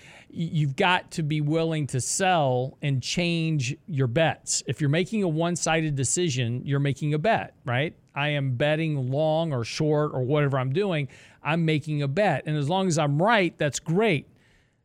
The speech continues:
It will end because markets rotate, markets cycle, things change. What was working doesn't work. What doesn't work eventually does work.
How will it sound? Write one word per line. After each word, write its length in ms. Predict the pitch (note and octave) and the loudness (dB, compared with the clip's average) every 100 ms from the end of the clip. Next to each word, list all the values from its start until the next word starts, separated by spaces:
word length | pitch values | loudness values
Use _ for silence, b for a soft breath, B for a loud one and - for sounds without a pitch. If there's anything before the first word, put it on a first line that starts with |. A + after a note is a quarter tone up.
| _ | _
It 140 | D#3 D3+ | -4 0
will 320 | C#3 D3 C#3+ | 2 2 2
end 480 | E3 E3+ A2+ - - - _ _ - | 2 0 0 -6 -18 -20 _ _ -6
because 360 | D#3 G3 F#3 | -2 0 -2
markets 420 | G#3+ A3 A3 A#3+ B3 | -2 -2 -2 -4 -2
rotate, 400 | D4 - A#2 - | -2 -2 -6 -6
markets 360 | A#2 B2 D3+ | -8 -8 -4
cycle, 380 | - A#3 - - | 0 0 -2 -10
things 380 | - C3 B2 - | -10 -8 -6 -4
change. 640 | - B3 G#3+ - - - _ _ _ - | -2 -2 -2 -8 -16 -16 _ _ _ -8
What 200 | C#3 C#3 | -6 -4
was 320 | D3 E3+ D3+ | -2 -2 -2
working 460 | D#3+ D#3 - G3+ | -2 -2 -2 -4
doesn't 380 | G3 B3 G3 F#3 | 0 0 0 -4
work. 220 | A#2 F#2+ - | -6 -10 -8
What 200 | C3+ C3+ - D3 E3+ - _ _ _ - | -4 -4 -6 -14 -16 -20 _ _ _ -4
doesn't 340 | C#3 F3 F#3 | 0 0 0
work 320 | D#3 D#3+ G#3 - _ _ _ _ _ - | -2 -4 -4 -10 _ _ _ _ _ -6
eventually 440 | C#3+ G3+ G#3 A#3 | -2 -2 -2 -4
does 260 | A#3 C#4+ D3+ | -2 -2 -2
work. 200 | A#2 | -6